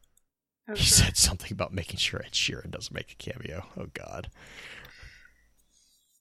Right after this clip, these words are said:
Speaker 2: Um.
Speaker 1: So do we wanna talk about what is considered canon?
Speaker 2: Yeah, okay.
Speaker 1: With the
Speaker 2: Oh, man.
Speaker 1: books?
Speaker 2: So there's, there's a good collection of books. Uh, it's, it's, man, this thing, this book series,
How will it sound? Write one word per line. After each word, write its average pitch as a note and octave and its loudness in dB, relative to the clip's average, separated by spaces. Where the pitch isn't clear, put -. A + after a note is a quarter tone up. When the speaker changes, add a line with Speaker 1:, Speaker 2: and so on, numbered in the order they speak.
Speaker 2:
Um. A2 6
Speaker 1:
So - -2
do F#3+ -2
we F#3+ -10
wanna G3+ -6
talk G3 -4
about E3 -2
what E3+ -6
is E3+ -8
considered F#3 -6
canon? G3 -12
Speaker 2:
Yeah, C3 12
okay. G2+ 8
Speaker 1:
With - -10
the B2 8
Speaker 2:
Oh, A#2+ 12
man. G#2 6
Speaker 1:
books? E2 2
Speaker 2:
So C3 10
there's, D#3+ 10
there's G2 2
a G#2+ 6
good G#2 6
collection A#2 2
of E2+ -2
books. - 4
Uh, E2+ 6
it's, - 8
it's, - 6
man, G#2+ 2
this G#2 6
thing, A2+ 8
this B2 8
book - 8
series, A2 8